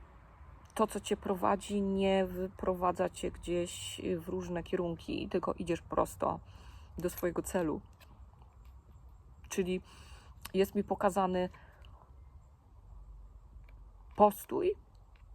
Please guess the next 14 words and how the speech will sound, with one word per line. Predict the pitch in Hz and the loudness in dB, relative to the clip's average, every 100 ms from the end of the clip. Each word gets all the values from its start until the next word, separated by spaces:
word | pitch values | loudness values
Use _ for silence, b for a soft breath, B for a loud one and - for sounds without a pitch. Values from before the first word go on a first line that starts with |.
| - - | -20 4
po | 214 | 4
to, | - 202 | 4 0
żeby | 185 202 180 196 196 196 - - | 2 2 4 6 6 4 -2 -2
nabrać | 180 196 208 202 202 - 185 | 4 8 8 8 2 0 0
mocy | 180 190 202 202 - - 196 - | 2 6 6 4 -4 -2 -2 0
integracji | 196 185 190 175 190 190 - - - | -2 0 -2 2 4 4 0 -8 -8
kodów | 185 - 226 226 202 | -2 0 0 0 -4
uzdrawiania, | 208 196 202 208 208 | -6 0 2 4 2
które | 202 - 190 | 0 0 -2
dostaliście | 180 - 202 190 - | -2 0 2 2 -4
najprawdopodobniej | 180 175 196 - 180 185 185 175 175 180 | 2 4 4 4 2 0 2 0 2 0
już | 175 165 | -2 -2
dosyć | 185 185 170 160 | -2 -2 -4 -2
dawno, | 151 147 - 160 233 | 2 2 4 4 4